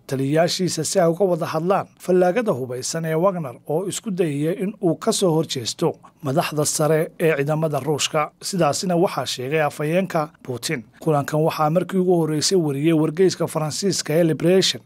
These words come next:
kaasi oo sheegay in Prigozhin uu la kulmay Putin iyo madaxa ilaalada qaranka ee Viktor Saratov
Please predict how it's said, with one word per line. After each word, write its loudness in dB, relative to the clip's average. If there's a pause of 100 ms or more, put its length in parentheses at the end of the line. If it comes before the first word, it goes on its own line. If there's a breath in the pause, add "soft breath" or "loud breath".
(100)
kaasi -4
oo 2
sheegay 2
in 0
Prigozhin 2 (180)
uu 2
la 6
kulmay -4
Putin 0 (100)
iyo 0
madaxa 2
ilaalada 0
qaranka -2
ee -4 (140)
Viktor -4 (120)
Saratov -4